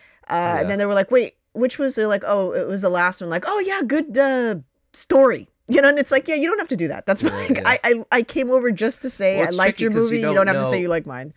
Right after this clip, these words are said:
Speaker 2: You don't know people's, um, because we're big on, like, qu-, you know, good constructive feedback. You know, we, we,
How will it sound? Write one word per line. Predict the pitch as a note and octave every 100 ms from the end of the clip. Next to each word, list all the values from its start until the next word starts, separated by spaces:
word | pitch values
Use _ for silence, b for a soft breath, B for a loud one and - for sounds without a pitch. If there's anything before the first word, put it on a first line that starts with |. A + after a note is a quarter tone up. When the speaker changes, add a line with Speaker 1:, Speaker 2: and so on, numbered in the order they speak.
| b
Speaker 2:
You | B2
don't | C3+ B2 G2
know | A#2+ A#2 G#2+ _
people's, | C3+ A#2+ G#2 G2+ - _ _
um, | G2 F#2+ F#2 F2+ - _
because | B2 C3 A#2
we're | C#3+
big | D3 F3 C3+
on, | A2+ G#2
like, | G2 F#2+ - _ _
qu-, | - -
you | - G2+
know, | F#2
good | - A#2+ A2+ _ _ _ _
constructive | A#2 - A2+ - G2
feedback. | - F#2 F2+ D#2+ D#2+ _ _ b b b b
You | G#2+
know, | F#2 F2+
we, | F#2+ _
we, | G#2 G2+